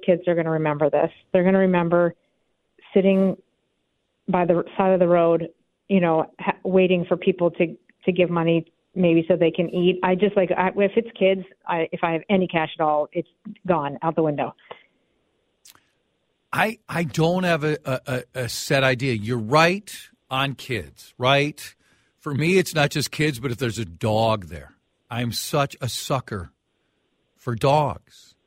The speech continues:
Speaker 2: Um, today was just one of those moments. I,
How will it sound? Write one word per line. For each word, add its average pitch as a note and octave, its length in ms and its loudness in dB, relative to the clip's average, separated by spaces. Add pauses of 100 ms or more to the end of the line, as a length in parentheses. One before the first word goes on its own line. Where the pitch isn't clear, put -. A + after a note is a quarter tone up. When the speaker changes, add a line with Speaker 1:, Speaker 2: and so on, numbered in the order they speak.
(540)
Speaker 2:
Um, A#2 560 -2 (680)
today D3+ 440 2
was D3+ 180 -2
just - 220 -4
one D#3+ 120 -4
of D3 40 0
those C#3 140 -2
moments. C#3 220 -2
I, B2+ 160 0